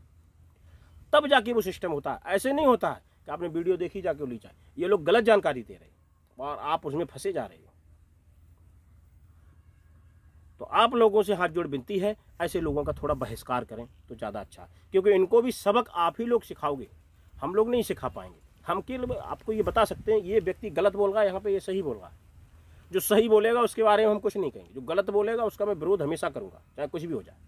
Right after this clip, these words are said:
जबकि इस चीज़ पे टीसीबीटी में मैंने किया था तो उसमें भी कुछ लोगों ने बहुत गंदे तरीके से फ़ोन किया, क्योंकि जो भक्त होते हैं ना वो अंधभक्त होते हैं और अंधभक्तों की दुनिया में कहीं कोई वो नहीं होता।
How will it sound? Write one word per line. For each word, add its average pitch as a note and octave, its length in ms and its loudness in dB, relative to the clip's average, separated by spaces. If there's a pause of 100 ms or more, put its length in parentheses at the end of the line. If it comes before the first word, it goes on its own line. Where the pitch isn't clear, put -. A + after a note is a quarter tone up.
(2750)
जबकि D3 240 0
इस F3+ 100 0
चीज़ F#3+ 220 -6
पे G3+ 300 4
टीसीबीटी G3 560 -6
में G3+ 100 4
मैंने G3 220 4
किया F#3 200 0
था F#3+ 120 -2
तो G3 120 -2
उसमें F#3 240 -2
भी F#3+ 60 -2
कुछ F#3 180 -6
लोगों F3 220 -2
ने F3 140 0 (120)
बहुत C#3 300 -6 (340)
गंदे D#3 200 -6
तरीके D#3+ 280 -4
से D3 80 -4
फ़ोन C3+ 220 0
किया, A2+ 200 -8 (380)
क्योंकि E3+ 180 0
जो F3 100 4
भक्त - 240 -2
होते F3+ 200 0
हैं G#3+ 60 6
ना B3+ 60 2
वो A#3 100 4
अंधभक्त F#3 380 2
होते G#2+ 180 -16
हैं - 100 -20 (420)
और D#3+ 120 -2
अंधभक्तों F#3 420 0
की F#3+ 320 0
दुनिया D#3+ 280 -2
में D#3+ 120 0
कहीं C#3+ 220 -4
कोई B2+ 320 -6 (960)
वो C3 60 -10
नहीं B2+ 140 -6
होता। E2+ 240 -18